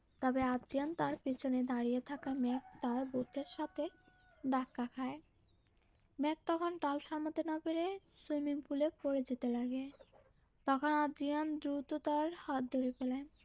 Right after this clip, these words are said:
শক্ত করে। আদ্রিয়ান মেঘের কবজি ধরে, তখনই তার চোখ যায় মেঘের হাতে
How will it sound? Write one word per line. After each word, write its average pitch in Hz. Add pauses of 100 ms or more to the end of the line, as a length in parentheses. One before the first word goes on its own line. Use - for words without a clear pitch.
(220)
শক্ত -
করে। 247 (960)
আদ্রিয়ান 285
মেঘের 277
কবজি 254
ধরে, 262 (100)
তখনই 302
তার 359 (100)
চোখ 285 (120)
যায় 285
মেঘের 254
হাতে 294